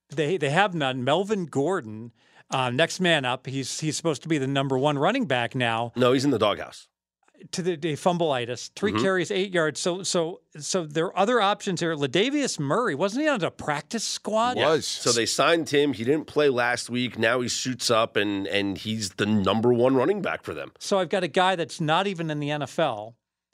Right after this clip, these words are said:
Speaker 1: that suddenly is, is the Broncos' number one running back, and I've got a
Speaker 2: <laughs>
Speaker 1: quarterback that's, like,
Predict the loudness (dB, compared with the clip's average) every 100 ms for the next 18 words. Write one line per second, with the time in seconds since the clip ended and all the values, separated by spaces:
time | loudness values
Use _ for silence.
0 | _ -6 -2 0 0 0 -2 -4 -6 -6
1 | -6 0 0 0 -2 -2 -2 0 0 0
2 | 0 0 0 0 -2 -6 0 0 2 0
3 | 0 0 0 2 0 0 -2 -4 -4 -4
4 | -4 -4 -6